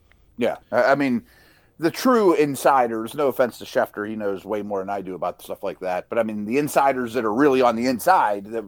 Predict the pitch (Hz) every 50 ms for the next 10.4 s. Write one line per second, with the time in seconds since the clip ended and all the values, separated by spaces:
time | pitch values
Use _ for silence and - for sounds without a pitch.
0 | 107 120 117 113 101 - _ 110 101 95 - 151 139 131 123 113 131 139 131 -
1 | - 120 110 110 104 - _ _ _ _ _ _ _ _ _ - 139 143 139 -
2 | 127 110 - 202 202 214 165 127 110 101 107 101 90 107 104 104 104 104 104 -
3 | _ _ _ _ _ _ _ _ _ _ _ _ _ _ _ 139 147 151 165 180
4 | 175 165 151 143 139 135 123 113 - 139 127 120 120 110 - _ 131 127 120 113
5 | 117 113 110 110 107 107 107 104 110 107 107 104 101 98 98 95 - _ - 123
6 | 113 101 90 78 65 71 92 92 90 - 82 73 78 80 71 73 76 82 78 69
7 | 73 76 - 76 78 78 78 80 - 78 73 71 69 69 73 69 98 110 104 98
8 | 95 87 - _ _ _ - 151 147 127 113 107 113 107 95 98 95 90 - 92
9 | 85 - - 98 87 82 - 87 78 82 82 87 117 110 95 92 82 85 80 -
10 | - 85 76 76 76 69 65